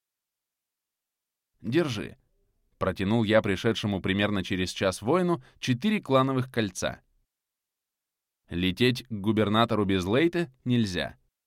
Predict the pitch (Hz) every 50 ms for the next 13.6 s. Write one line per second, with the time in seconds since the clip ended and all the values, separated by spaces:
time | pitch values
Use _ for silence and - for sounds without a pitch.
0 | _ _ - 95 95 104 117 131 135 143 135 113 127 117 92 107 107 95 - -
1 | 180 185 190 175 123 117 113 113 156 160 - - 143 147 135 160 151 131 139 147
2 | 139 131 127 120 117 113 113 131 135 147 160 190 185 131 131 - 82 69 - -
3 | - - _ _ _ _ _ _ _ - 92 95 92 110 104 101 98 101 104 104
4 | 101 104 101 98 92 - 107 90 87 - 120 151 180 185 - - 175 175 175 160
5 | 135 127 101 98 98 95 - 95 82 76 67 - 69 55 - - _ _ _ _
6 | _ _ _ _ _ _ _ _ - 104 113 135 151 151 147 139 147 143 131 -
7 | 156 151 - - - - 135 135 131 131 117 117 127 123 123 156 190 226 220 196
8 | - 92 - - _ - 208 226 202 135 110 - 113 104 120 123 117 101 - 107
9 | 95 87 - - 82 76 73 69 69 52 - - _ _ _ _ _ _ _ _
10 | - - 127 120 120 113 - 110 107 98 - 107 123 165 202 92 - 123 110 107
11 | 104 123 143 135 120 107 92 - - - 64 - - _ _ _ _ _ _ _
12 | _ _ _ _ - 90 90 92 92 104 95 95 92 95 98 98 95 90 95 98
13 | 92 90 87 - - 101 92 104 151 185 196 185